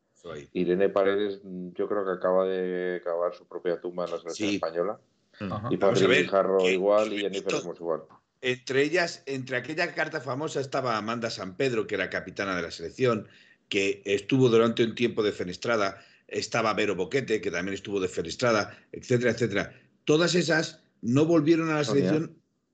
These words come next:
Speaker 1: eh, Sonia, precisamente, también,
Speaker 3: Ah,
Speaker 1: no vol-,
Speaker 3: ha habido
Speaker 1: sí.
Speaker 3: una, una jugadora, eh, que además cuando salió la lista de la Eurocopa,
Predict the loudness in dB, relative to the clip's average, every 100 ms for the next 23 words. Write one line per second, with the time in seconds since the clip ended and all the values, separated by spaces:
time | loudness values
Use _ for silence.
0 | _ -12 -10 -8 -6 -4 -2 0 -2 -4
1 | -8 -6 -4 -2 -2 -2 -2 -4 -6 -8
2 | -6 0 2 4 4 0 -6 _ _ _
3 | _ _ _ _ -6 0 2 2 0 -2
4 | -6 -4 -4 -2 0 2 4 4 2 -2
5 | -6 -8 -4 0 0 0 0 0 2 0
6 | 0 -2 -2 -2 -2 -2 0 0 0 0
7 | -2 -2 0 0 -2 -4 -4 -2 -4 -4